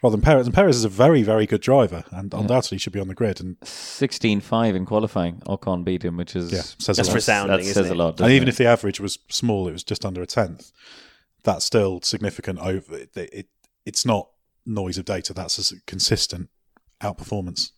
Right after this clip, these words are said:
Speaker 3: That's him meeting his targets then, isn't it?
Speaker 1: Yep.
Speaker 3: Because I think that's what Mercedes said they wanted to see from him this year.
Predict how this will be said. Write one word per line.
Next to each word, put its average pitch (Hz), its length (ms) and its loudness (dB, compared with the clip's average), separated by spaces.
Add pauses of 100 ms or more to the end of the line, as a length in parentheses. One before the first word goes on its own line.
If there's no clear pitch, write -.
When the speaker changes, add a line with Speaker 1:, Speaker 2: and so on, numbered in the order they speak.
Speaker 3:
That's - 260 2
him 107 140 -4
meeting 104 300 -4
his 92 100 -6
targets 131 440 -4
then, 92 120 -8
isn't 101 160 -8
it? 87 60 -8
Speaker 1:
Yep. - 60 -14
Speaker 3:
Because 110 160 0
I 95 60 -6
think 98 180 -6
that's 92 200 -8
what 95 200 -6 (120)
Mercedes - 680 -8
said 101 240 -8
they 87 80 -4
wanted 87 220 -8
to - 60 -12
see 95 200 -8
from 90 180 -12
him 87 120 -12
this 90 220 -12
year. 90 200 -8